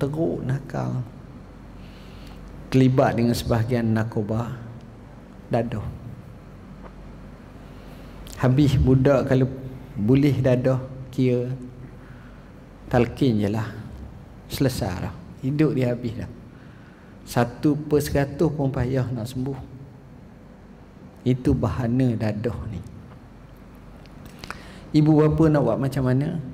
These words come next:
Dia pergi dekat dengan polis, dia pergi dekat dengan penjara. Minta dengan penjara, cari kepala samsing betul-betul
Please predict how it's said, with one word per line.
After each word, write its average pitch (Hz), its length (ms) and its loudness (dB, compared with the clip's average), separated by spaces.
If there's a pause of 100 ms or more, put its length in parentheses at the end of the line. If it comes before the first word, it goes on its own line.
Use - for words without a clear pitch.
(1600)
Dia 123 240 6
pergi 131 640 4
dekat 120 400 -2
dengan 120 160 2
polis, 117 480 0 (240)
dia 127 320 4
pergi 131 480 2
dekat 127 240 -2
dengan 120 240 -2
penjara. 104 560 -2 (2500)
Minta 175 560 6
dengan 170 640 4 (320)
penjara, 156 640 4 (1400)
cari 175 480 6
kepala 170 880 4
samsing 165 800 2
betul-betul 170 500 -2